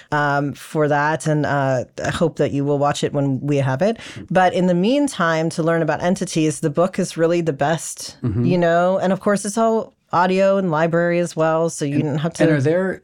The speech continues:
Speaker 2: some simple sort of protective healing practices people can do? Like, 'cause we have people listening from all over the world.
Speaker 1: Sure, yeah.
Speaker 2: Um, they might not have,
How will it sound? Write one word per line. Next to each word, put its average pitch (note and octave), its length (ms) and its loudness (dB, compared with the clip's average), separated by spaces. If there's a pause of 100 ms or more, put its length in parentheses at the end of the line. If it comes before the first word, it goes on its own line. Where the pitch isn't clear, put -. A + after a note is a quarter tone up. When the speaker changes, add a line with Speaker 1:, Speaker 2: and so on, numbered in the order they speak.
Speaker 2:
some - 540 -4
simple E3 1120 -2 (380)
sort C#3 200 -2
of A#2+ 220 -4
protective C#3 720 -6
healing C3 600 -2
practices A2 760 -6
people G2 420 -6
can F#2+ 280 -4
do? F2+ 140 -6 (140)
Like, G#2+ 200 -6
'cause A2 240 -2 (360)
we C#3+ 100 2
have C3+ 100 0
people C3+ 220 0
listening B2+ 280 0
from A#2+ 140 0
all A2+ 180 0
over G#2+ 180 -2
the G2+ 80 -2
world. A#2 360 0
Speaker 1:
Sure, D#3 420 2
yeah. B2+ 380 -2
Speaker 2:
Um, B2 500 2
they B2+ 120 0
might A#2+ 180 0
not G#2+ 140 -4
have, G#2 380 -4